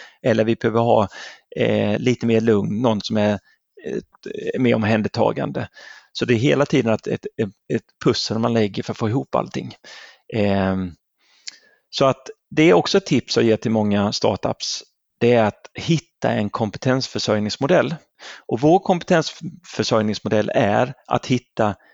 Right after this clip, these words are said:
personer från universitetet och sen utbildar vi dem i ett traineeprogram. Både säljare, konsulter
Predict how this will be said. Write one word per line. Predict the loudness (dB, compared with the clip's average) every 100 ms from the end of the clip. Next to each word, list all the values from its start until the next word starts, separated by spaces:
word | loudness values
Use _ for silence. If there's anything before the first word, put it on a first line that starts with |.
| _ _ _ _ -6
personer | -4 -2 -2 0 -2 -4
från | -4 -4
universitetet | -2 -2 -2 0 0 2 -2 -2 -20 -20 -20 -12
och | -4
sen | -2
utbildar | 2 0 0 -4 0 0
vi | 2
dem | 2 0 -2 _ -6
i | -2
ett | -2
traineeprogram. | 0 0 0 0 -2 0 -2 -6 _
Både | -2 0 0
säljare, | 4 4 4 2 2 2 0 -6 _ _ -6
konsulter | 0 2 2 0 0 -6 2 2 2